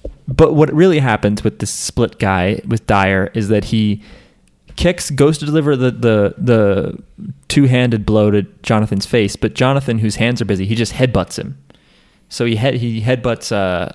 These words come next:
this guy's face, and so they both fall to the ground. And the guy, Dyer, I've already named him, is, uh, like, "Wow, what a,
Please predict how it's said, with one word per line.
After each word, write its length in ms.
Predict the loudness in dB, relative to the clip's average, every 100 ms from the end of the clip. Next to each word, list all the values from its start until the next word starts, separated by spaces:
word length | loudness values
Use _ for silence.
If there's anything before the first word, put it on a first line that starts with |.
| -10
this 220 | -8 -6
guy's 240 | -2 -4
face, 480 | -2 0 0 0 -6 -4
and 100 | -2
so 100 | 0
they 120 | 0
both 260 | 2 2 2
fall 220 | 0 0
to 60 |
the 80 | 0
ground. 480 | -2 0 0 -4 -6 -18 _ _ -20 _ _ _
And 480 | -2 0 0 -4 -8 _ _ _ -8
the 100 | -4
guy, 400 | 0 2 2 0
Dyer, 440 | -2 0 2 2 2
I've 100 | 2
already 180 | 0 0
named 260 | -4 -6
him, 160 | -6 -4
is, 260 | -2 0 0
uh, 300 | 0 0 -4 -10 _ -6
like, 380 | -2 -2 -2 -4
"Wow, 300 | 0 2 2
what 160 | 2 4
a, 440 | 4 4 2 -2